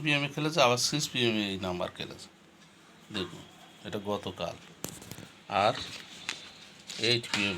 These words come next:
দেখুন, কালকে এইট পি এম, চার তারিখ,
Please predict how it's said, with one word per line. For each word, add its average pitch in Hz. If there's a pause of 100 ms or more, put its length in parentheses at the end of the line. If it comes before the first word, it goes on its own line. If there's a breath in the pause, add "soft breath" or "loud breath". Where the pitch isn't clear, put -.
দেখুন, 90 (200)
কালকে 90 (560)
এইট 104 (100)
পি -
এম, - (840)
চার 95 (100)
তারিখ, 80